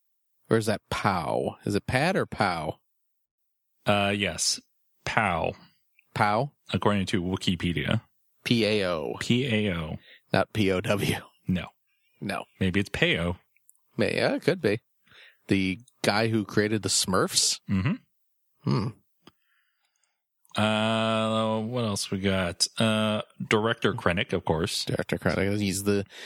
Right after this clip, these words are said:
Speaker 1: evil dude in the, the, the white outfit with the big white cape that you saw in the, the teasers and the trailers for it.
Speaker 2: This is his Imperial shuttle, of course.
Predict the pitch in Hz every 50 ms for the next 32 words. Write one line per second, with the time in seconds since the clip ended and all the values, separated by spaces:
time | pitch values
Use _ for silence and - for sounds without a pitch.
0 | - - - - - - _ _ _ _ 131 131 131 120 131 123 120 117 107 101
1 | 104 131 127 120 120 117 117 113 117 113 110 107 107 107 104 104 101 95 104 101
2 | 95 92 90 95 95 95 92 92 95 101 104 101 95 - - - - - - _
3 | _ _ _ _ _ _ _ _ _ - 104 107 - - - 120 104 - - 98
4 | - 95 92 101 107 104 98 87 - - _ - - - - 110 98 98 92 -
5 | _ - - 110 98 101 - - - - - _ _ - 101 95 - - 98 95
6 | - - - 107 101 98 98 98 95 92 87 90 95 98 - - _ _ _ -
7 | 107 95 - - - - 101 95 92 95 92 92 98 107 - - - - - -
8 | - - - 87 85 - - 104 95 95 92 92 95 101 - - - - 104 98
9 | 92 101 110 - _ _ _ - - 95 87 - 107 90 - 107 95 90 92 92
10 | 87 - 104 98 92 85 82 - - - - - - - - - - - - -